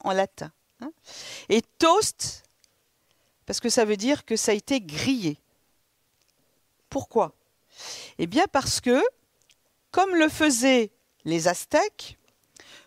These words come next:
pour faire un bon chocolat chaud et ensuite pour faire un bon chocolat,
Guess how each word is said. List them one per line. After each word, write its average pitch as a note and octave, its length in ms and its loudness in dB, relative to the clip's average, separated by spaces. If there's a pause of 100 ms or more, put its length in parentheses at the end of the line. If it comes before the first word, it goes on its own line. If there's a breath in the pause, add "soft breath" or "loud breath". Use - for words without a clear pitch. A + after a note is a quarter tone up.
(160 loud breath)
pour D4 160 -2
faire F#4 320 2
un B3+ 120 2
bon G#3+ 220 0 (720)
chocolat C#4+ 640 2
chaud A#3+ 420 0 (320 soft breath)
et F#3+ 140 0
ensuite A3+ 340 -2
pour G#3+ 140 -4
faire B3 240 0
un G3 80 2
bon G#3+ 240 -4
chocolat, F3+ 540 -6